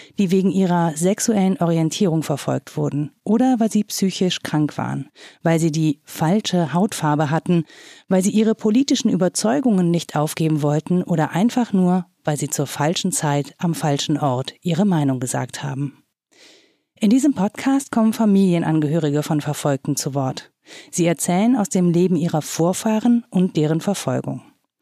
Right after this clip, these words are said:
Wir sprechen mit Historikerinnen und Historikern über die Hintergründe und wir sprechen darüber, was das für uns heute eigentlich bedeutet.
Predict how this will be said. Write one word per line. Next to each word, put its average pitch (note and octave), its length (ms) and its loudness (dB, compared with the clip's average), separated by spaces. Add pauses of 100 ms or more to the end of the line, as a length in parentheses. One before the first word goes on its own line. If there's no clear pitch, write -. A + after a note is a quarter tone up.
(280)
Wir G3+ 100 2
sprechen C4+ 340 0
mit B3 140 2
Historikerinnen A3+ 800 0
und F#3+ 140 -2
Historikern F#3 680 -2
über F3+ 160 0
die F#3 80 2
Hintergründe E3 760 0 (380)
und D4 260 2
wir F#3+ 100 0
sprechen F3 360 -2
darüber, F3 500 0
was - 180 -6
das G#3+ 180 -2
für F#3+ 140 -4
uns G3 300 0
heute G3 300 0
eigentlich C3+ 400 -2
bedeutet. C#3 640 -4